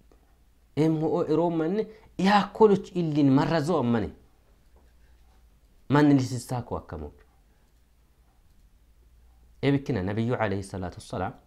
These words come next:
mat mishtoolu mo'la ku lens. Maasha Allah tabaarakallah illee akkam.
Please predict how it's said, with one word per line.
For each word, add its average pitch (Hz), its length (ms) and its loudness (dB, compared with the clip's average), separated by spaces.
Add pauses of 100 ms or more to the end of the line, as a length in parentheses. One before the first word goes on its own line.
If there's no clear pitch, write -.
(320)
mat 170 240 -2
mishtoolu 147 460 -4
mo'la 139 340 -2
ku - 160 -10 (140)
lens. 226 380 -8 (840)
Maasha 120 280 -4
Allah 104 300 -8
tabaarakallah 90 600 -10
illee - 200 -16
akkam. - 240 -20